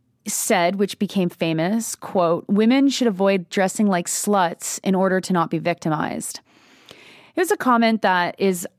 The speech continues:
obviously extremely commonly held or believed by many, many people. When this happened, Heather Jarvis and Sonia Barnett reacted by creating something called Slut Walk.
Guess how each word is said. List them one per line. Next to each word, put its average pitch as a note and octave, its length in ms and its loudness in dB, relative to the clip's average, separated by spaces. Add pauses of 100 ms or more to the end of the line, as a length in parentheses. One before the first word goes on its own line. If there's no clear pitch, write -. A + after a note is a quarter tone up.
obviously G3 920 0
extremely F#3+ 800 0
commonly E3 680 -2 (400)
held F#3 640 0
or E3+ 100 -2
believed E3 600 -2
by D#3+ 140 0
many, D#3+ 340 0
many D#3 220 -2
people. C#3+ 580 -6 (380)
When B3+ 260 4
this - 180 2
happened, F#3+ 680 0
Heather D4 300 2
Jarvis F3+ 680 0
and F#3+ 180 2
Sonia A#3 360 2
Barnett F3+ 640 -2 (140)
reacted F3+ 880 0
by F#3 120 2
creating G#3 720 0
something F3+ 460 -2
called E3 540 0 (120)
Slut - 440 -2
Walk. - 380 -8